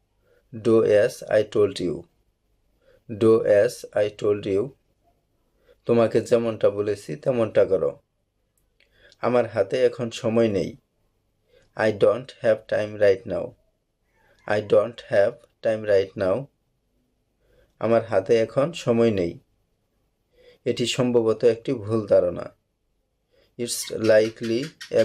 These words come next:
misconception of yours। It's likely a misconception of yours। এটি সম্ভবত একটি ভুল ধারণা।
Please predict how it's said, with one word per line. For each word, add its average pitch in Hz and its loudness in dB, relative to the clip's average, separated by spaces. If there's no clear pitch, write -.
misconception 113 -6
of 101 0
yours। 85 -2
It's 123 0
likely 107 -2
a 113 -2
misconception 107 -8
of 101 -2
yours। 117 0
এটি 117 -4
সম্ভবত 107 0
একটি 104 0
ভুল 113 0
ধারণা। 87 0